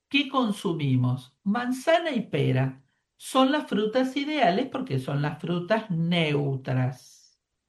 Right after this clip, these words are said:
Entonces, durante la mañana hasta las dos de la tarde, yo puedo ir consumiendo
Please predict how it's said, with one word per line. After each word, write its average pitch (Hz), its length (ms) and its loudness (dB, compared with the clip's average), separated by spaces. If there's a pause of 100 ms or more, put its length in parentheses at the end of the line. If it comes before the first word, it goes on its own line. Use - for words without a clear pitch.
(400)
Entonces, 143 1120 -4 (760)
durante 160 1120 4 (1500)
la 160 200 4
mañana 165 840 0
hasta 135 300 -2
las 139 220 0
dos 180 180 0
de 196 80 2
la 247 180 0
tarde, 226 420 2
yo 233 260 -2
puedo 254 260 0
ir 214 240 -2
consumiendo 143 1000 0